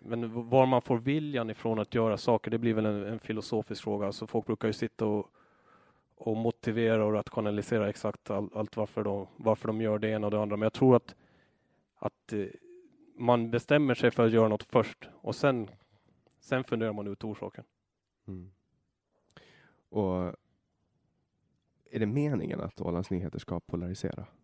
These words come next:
Speaker 1: Det, det är absolut inget, eh, negativt med att polarisera. Ja, jag kan säga,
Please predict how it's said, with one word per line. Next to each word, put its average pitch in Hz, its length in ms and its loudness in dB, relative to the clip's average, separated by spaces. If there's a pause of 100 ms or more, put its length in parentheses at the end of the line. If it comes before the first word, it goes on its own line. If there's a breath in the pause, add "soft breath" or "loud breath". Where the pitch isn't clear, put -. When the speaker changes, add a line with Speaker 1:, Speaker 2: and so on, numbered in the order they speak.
(2750)
Speaker 1:
Det, 65 540 -6 (920)
det 139 100 0
är 147 120 0
absolut 143 480 -4
inget, 131 400 -8
eh, 104 180 -2 (400)
negativt 123 560 -6
med 113 80 -10
att - 60 -16
polarisera. 107 480 -2 (160)
Ja, 165 260 2 (120)
jag - 120 -8
kan 156 140 -6
säga, 147 340 2